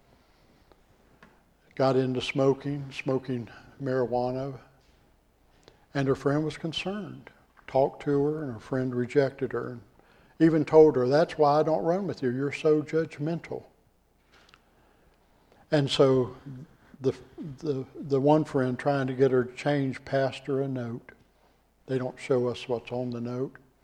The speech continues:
The girl reads it, kinda smirks, but she saves it. Some time passes.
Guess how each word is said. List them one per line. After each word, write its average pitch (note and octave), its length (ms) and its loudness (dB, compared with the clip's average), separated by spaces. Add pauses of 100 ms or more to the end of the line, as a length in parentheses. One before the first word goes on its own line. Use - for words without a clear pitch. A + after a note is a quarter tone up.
(280)
The C3+ 100 -8
girl C#3 280 8
reads C3+ 440 0
it, D3+ 260 4
kinda C#3 380 -2
smirks, - 640 -8 (320)
but D#3+ 120 -8
she - 160 -8
saves B2 460 -8
it. C#3 180 -8 (1120)
Some G3 220 2
time E3+ 340 4
passes. D#3 800 -2